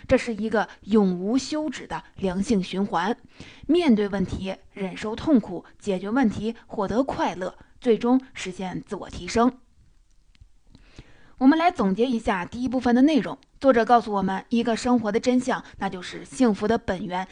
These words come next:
是解决问题，赢得快乐。幸福本身是某种形式的行动，而不是某种东西。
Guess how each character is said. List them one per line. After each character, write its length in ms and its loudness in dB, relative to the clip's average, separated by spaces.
是 260 -8
解 240 -10
决 120 -4
问 180 4
题， 280 -4
赢 180 2
得 120 2
快 280 -4
乐。 160 -8
幸 220 4
福 140 2
本 200 -2
身 240 0
是 300 -6
某 280 0
种 180 0
形 240 -8
式 120 -8
的 80 -4
行 300 -4
动， 180 0
而 140 -2
不 120 -2
是 280 -8
某 200 0
种 260 -6
东 220 6
西。 220 -6